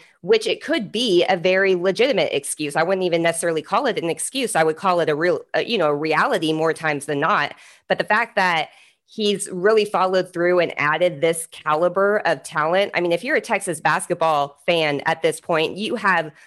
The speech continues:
a lot to be excited for, because if he can do this without even, you know, putting a team on the court yet at Texas, what does the future hold for him? This is why Chris Beard was the guy Texas narrowed in on getting him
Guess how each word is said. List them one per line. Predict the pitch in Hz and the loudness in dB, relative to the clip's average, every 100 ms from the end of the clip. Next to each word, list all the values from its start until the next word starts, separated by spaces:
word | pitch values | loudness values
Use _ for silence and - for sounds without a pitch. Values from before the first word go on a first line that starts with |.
| - | -2
a | 208 | 0
lot | 185 175 - | 4 2 0
to | 208 | -4
be | 165 | -2
excited | 151 - 214 240 185 | -2 0 0 2 0
for, | - 165 151 | 0 0 0
because | 147 156 | -2 -6
if | 160 | -6
he | 254 277 | -6 -6
can | 269 | -6
do | 208 220 | -2 -2
this | 202 185 175 - - _ | 2 4 2 -4 -12 _
without | 180 185 208 262 | 0 2 2 0
even, | 254 226 185 170 _ _ - | 0 2 2 -2 _ _ -2
you | 208 | 2
know, | 170 | 2
putting | 170 - 247 240 208 - | 0 0 2 4 2 0
a | 165 | -2
team | - 240 247 | -4 -2 0
on | 220 208 | 2 0
the | 175 | -2
court | - 202 277 | 0 0 2
yet | 170 156 - | 2 0 0
at | 160 | -4
Texas, | - 160 - 208 214 - - _ _ | -4 -2 0 0 -2 -4 -10 _ _
what | 175 226 254 | 0 0 2
does | 269 | -2
the | - | -4
future | - 220 208 156 | -4 -4 -2 -2
hold | 170 185 180 | 0 0 0
for | 143 | -6
him? | - - - | -8 -10 -12
This | 165 233 226 | 0 0 2
is | 214 | -2
why | 190 185 | 0 0
Chris | 170 202 180 | 0 -2 -2
Beard | - 175 165 160 147 - _ | 0 2 4 2 -4 -20 _
was | 170 180 180 170 - | 2 4 4 2 -4
the | 151 220 | -4 -4
guy | 196 175 165 165 156 - | 2 2 2 0 -2 -6
Texas | 185 165 - 165 175 | -6 -4 0 0 2
narrowed | 175 190 220 208 | 2 4 4 4
in | 185 180 | 2 2
on | 156 156 | 0 0
getting | 180 185 | 0 0
him | 175 175 175 175 | 0 0 0 -2